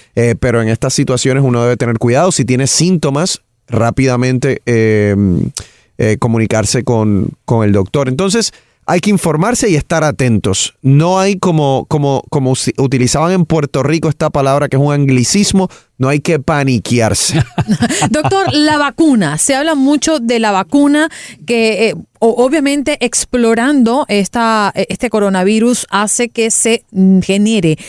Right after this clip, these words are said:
Speaker 2: la vacuna, pero todavía no se va a poder usar al menos dos meses. Eh, co-, ¿cómo, cuál es el proceso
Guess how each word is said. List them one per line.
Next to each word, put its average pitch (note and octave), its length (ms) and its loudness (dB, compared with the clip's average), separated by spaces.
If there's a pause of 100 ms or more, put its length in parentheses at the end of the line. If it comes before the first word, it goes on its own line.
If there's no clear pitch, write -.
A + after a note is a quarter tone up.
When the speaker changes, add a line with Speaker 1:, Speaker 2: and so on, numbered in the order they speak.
(140)
Speaker 2:
la G3+ 160 0
vacuna, A#3+ 420 0
pero A#3+ 220 -2
todavía A3+ 560 0
no G#3 140 0
se - 100 -4
va G3 120 0
a F#3+ 40 -2
poder G3+ 300 2
usar A3 320 0 (180)
al G3 160 0
menos G3 380 0
dos G#3 180 -2
meses. G#3+ 460 0 (180)
Eh, B3+ 140 -2 (160)
co-, F4 160 0
¿cómo, F#4+ 160 -2 (260)
cuál G4+ 240 0
es G4+ 60 2
el D4+ 80 2
proceso G#3 840 0